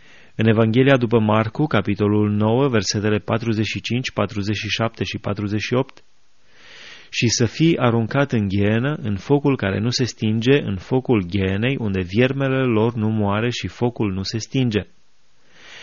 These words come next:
Un alt cuvânt este tartar și este tradus în adânc, doi Petru doi cu patru. Cuvântul sugerează o închisoare, în adânc.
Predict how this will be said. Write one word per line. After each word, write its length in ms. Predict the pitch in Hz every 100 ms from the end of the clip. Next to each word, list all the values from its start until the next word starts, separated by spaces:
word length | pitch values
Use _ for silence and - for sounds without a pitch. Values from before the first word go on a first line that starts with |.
| - -
Un 120 | - 131
alt 160 | 180
cuvânt 360 | - 131 139 139
este 360 | 131 123 127
tartar 640 | 120 - 120 113 - 104 85 -
și 240 | - -
este 220 | 104 -
tradus 420 | 117 113 104 117 123 -
în 160 | - 107
adânc, 500 | 110 110 110 90 82 - - -
doi 280 | 107 113 104
Petru 420 | 113 113 113 110
doi 320 | 92 98 101
cu 180 | 92 98
patru. 500 | 113 101 - 98 110 - - - - - - - - - - - - -
Cuvântul 420 | - 117 143 175 190
sugerează 680 | - 113 104 104 117 127 147
o 100 | 113
închisoare, 720 | 104 101 113 - 113 92 92
în 140 | - 101
adânc. 480 | 107 113 98 87